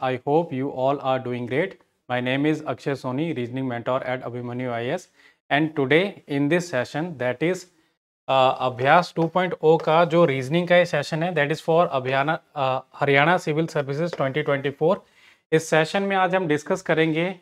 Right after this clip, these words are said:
एक नया टॉपिक, that is data sufficiency। Data sufficiency आपको बहुत तरह से इसके क्वेश्चन आते हैं, ठीक है? किस तरह से आपको इसको, अ, अटेम्प्ट करना है, क्या आपकी स्ट्रेटजी होनी चाहिए, वो सभी हम इसमें डिस्कस करेंगे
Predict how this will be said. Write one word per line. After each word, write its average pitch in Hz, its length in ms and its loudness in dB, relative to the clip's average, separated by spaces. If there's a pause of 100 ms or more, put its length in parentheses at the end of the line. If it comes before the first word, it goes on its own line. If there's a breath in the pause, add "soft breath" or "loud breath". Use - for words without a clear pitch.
(280)
एक 143 140 -6
नया 147 220 6
टॉपिक, 160 340 2
that 139 240 4
is 175 220 0 (140)
data 165 360 8
sufficiency। 120 640 -6
Data 143 240 4 (100)
sufficiency 180 600 -2
आपको 160 600 2 (320 loud breath)
बहुत 143 360 6
तरह 170 180 6
से 175 140 0
इसके 170 220 0
क्वेश्चन 165 360 2
आते 156 200 0
हैं, 180 140 -4
ठीक 156 160 -6
है? 180 180 -4 (420 soft breath)
किस 190 220 4
तरह 196 180 6
से 190 140 0
आपको 190 360 4
इसको, 190 260 2
अ, 165 440 6
अटेम्प्ट 170 360 4
करना 165 380 2
है, 170 300 -6 (260)
क्या 151 100 10
आपकी 160 220 4
स्ट्रेटजी 160 460 2
होनी 165 260 2
चाहिए, 175 180 0
वो 160 160 4
सभी 156 260 0
हम 170 120 2
इसमें 160 220 0
डिस्कस 147 300 0
करेंगे 151 400 2